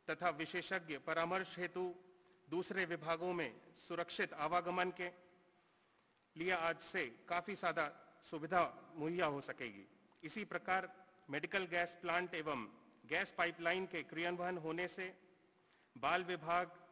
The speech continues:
मेडिकल विभाग, रेस्पिरेटरी मेडिसिन, सर्जरी विभाग,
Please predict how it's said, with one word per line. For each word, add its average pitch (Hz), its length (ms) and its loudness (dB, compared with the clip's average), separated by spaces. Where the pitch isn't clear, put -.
मेडिकल 165 380 -2
विभाग, 170 680 0
रेस्पिरेटरी 170 640 -2
मेडिसिन, 175 600 -2
सर्जरी 170 440 0
विभाग, 170 400 2